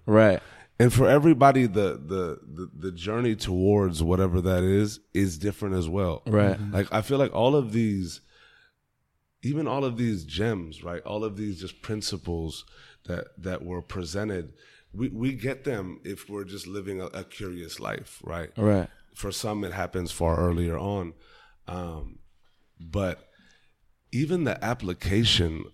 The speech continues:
Speaker 2: of those thoughts and seeds is different for everybody.
Speaker 1: Right.
Speaker 3: Mm-hmm.
Speaker 2: You know what I mean? It, there's such a uniqueness in, in, you know,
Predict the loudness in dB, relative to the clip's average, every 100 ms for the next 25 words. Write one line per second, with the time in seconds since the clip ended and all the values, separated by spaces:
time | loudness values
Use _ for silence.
0 | _ -2 -2 -2 0 0 0 -4 -10 -12
1 | _ _ _ _ _ -2 0 -2 -4 -6
2 | -6 0 4 6 4 0 -6 -4 -4 -4
3 | -6 -4 -6 -6 -6 -4 -2 -2 -4 -8
4 | -10 -10 -6 0 2 0 -4 -10 -12 -12
5 | -16 _ 4 6 8 6 6 4 2 2
6 | 0 0 0 -2 -2 -2 -2 2 0 2
7 | 0 0 -2 -6 -4 -2 -2 -4 -10 _
8 | _ -20 -20 -20 _ 2 2 2 -4 -10
9 | _ _ _ _ _ _ _ 0 0 0
10 | -6